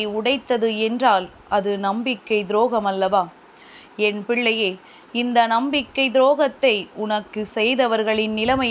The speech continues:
என்னவென்று தெரிந்து கொள்ள வேண்டிய நேரம் இப்பொழுது வந்திருக்கின்றது. என்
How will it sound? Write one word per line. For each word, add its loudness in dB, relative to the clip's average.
என்னவென்று -2
தெரிந்து -2
கொள்ள 0
வேண்டிய -4
நேரம் -2
இப்பொழுது -2
வந்திருக்கின்றது. -2
என் 0